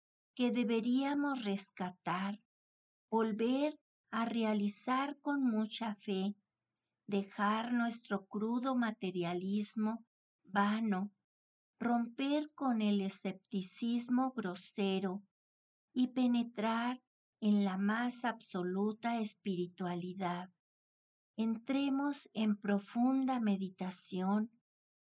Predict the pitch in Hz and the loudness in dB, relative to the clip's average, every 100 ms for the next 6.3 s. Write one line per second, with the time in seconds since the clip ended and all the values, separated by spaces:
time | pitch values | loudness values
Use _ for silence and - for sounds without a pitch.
0 | - 247 240 - 285 294 320 302 262 214 | -2 2 2 2 2 2 2 2 4 6
1 | 208 214 214 - 233 214 202 - 190 180 | 6 4 2 0 0 2 2 2 0 2
2 | 190 208 214 - 196 185 190 _ _ _ | 2 2 0 -4 -4 -4 -6 _ _ _
3 | _ _ _ - 247 240 220 226 202 196 | _ _ _ 0 2 2 0 0 2 0
4 | - 202 208 226 240 247 - 196 196 190 | -2 0 0 0 -2 -4 -6 -4 -4 -4
5 | 208 208 208 202 185 185 196 208 220 - | 0 2 4 2 0 -2 0 0 0 -4
6 | 233 254 | -4 -4